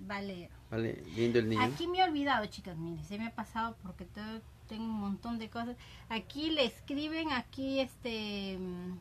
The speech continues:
Speaker 2: Ah, le
Speaker 1: eh,
Speaker 2: escriben en el libro, ¿no? Le
Speaker 1: en el
Speaker 2: escriben
Speaker 1: librito,
Speaker 2: quizás
Speaker 1: claro, mis cuentos o mi lectura.
Speaker 2: mis lecturas o
Speaker 1: Ya
Speaker 2: algo, ¿no?
Speaker 1: es, es, este,
Speaker 2: Ya es un detalle que tienen que
Speaker 1: claro, un
Speaker 2: ponerle,
Speaker 1: detalle que
Speaker 2: ¿cierto,
Speaker 1: ustedes
Speaker 2: no?
Speaker 1: le pongan. Yo me he olvidado, chicas, pero aquí colóquenle un, un título o algo,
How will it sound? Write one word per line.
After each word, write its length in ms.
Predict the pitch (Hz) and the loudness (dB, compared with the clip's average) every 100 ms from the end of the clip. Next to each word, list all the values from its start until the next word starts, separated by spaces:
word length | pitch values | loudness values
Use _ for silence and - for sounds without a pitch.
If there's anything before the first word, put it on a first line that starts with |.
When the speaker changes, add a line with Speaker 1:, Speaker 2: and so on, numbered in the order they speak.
| - | 4
Speaker 2:
Ah, 180 | 127 139 | 10 12
le 60 | |
Speaker 1:
eh, 40 | 131 | 12
Speaker 2:
escriben 280 | - 170 175 | 12 12 12
en 100 | 147 | 12
el 100 | 151 | 12
libro, 280 | 175 135 | 12 12
¿no? 100 | 135 | 12
Le 0 | |
Speaker 1:
en 40 | 156 | 10
el 40 | - | 8
Speaker 2:
escriben 180 | 160 165 | 8 6
Speaker 1:
librito, 120 | - | 6
Speaker 2:
quizás 260 | - 160 156 | 12 12 12
Speaker 1:
claro, 420 | 220 208 185 175 175 | 6 2 2 -4 -2
mis 220 | 208 214 | 0 0
cuentos 920 | - 233 226 240 247 247 240 220 208 | -2 0 4 4 4 4 2 0 -4
o 80 | 208 | 0
mi 200 | 202 208 | 2 2
lectura. 580 | 202 196 - 214 214 233 | 2 -2 -4 -4 -2 2
Speaker 2:
mis 200 | 240 226 | 4 4
lecturas 760 | 208 139 139 135 127 117 110 - | 4 4 6 8 10 8 6 4
o 80 | 120 | 6
Speaker 1:
Ya 160 | 113 | 8
Speaker 2:
algo, 120 | 240 247 | 8 4
¿no? 80 | |
Speaker 1:
es, 680 | 170 - - - - 226 233 | 2 -6 -16 -10 -2 -2 -2
es, 20 | 254 | -4
este, 960 | 240 - 220 202 196 190 185 185 175 - - | -8 -4 -2 -2 -2 -2 -4 -4 -4 -6 6
Speaker 2:
Ya 100 | 143 | 8
es 100 | 151 | 10
un 80 | 190 | 10
detalle 440 | 165 170 170 151 | 10 12 12 12
que 80 | 131 | 10
tienen 200 | 139 160 | 10 10
que 20 | |
Speaker 1:
claro, 80 | 165 - | 10 10
un 20 | |
Speaker 2:
ponerle, 280 | 131 135 117 | 8 8 8
Speaker 1:
detalle 80 | 113 | 6
que 40 | |
Speaker 2:
¿cierto, 200 | 139 131 | 6 6
Speaker 1:
ustedes 100 | 151 - | 6 4
Speaker 2:
no? 40 | |
Speaker 1:
le 80 | 214 | 0
pongan. 400 | - 185 170 170 | -2 -2 0 -2
Yo 100 | 202 | -2
me 120 | 226 | -2
he 20 | |
olvidado, 400 | 233 214 175 165 | -2 -4 -4 -6
chicas, 280 | 170 185 180 - | -8 -8 -10 -8
pero 220 | 190 185 | -6 -4
aquí 220 | 180 226 226 | -4 -6 -6
colóquenle 720 | 226 214 214 220 226 220 214 | -4 -4 -4 -4 -4 -2 -2
un, 340 | 214 226 240 247 | -2 0 0 0
un 160 | 247 | 0
título 520 | 247 285 285 269 226 | 2 2 2 0 2
o 40 | 226 | 4
algo, 360 | 226 196 170 | 4 2 -4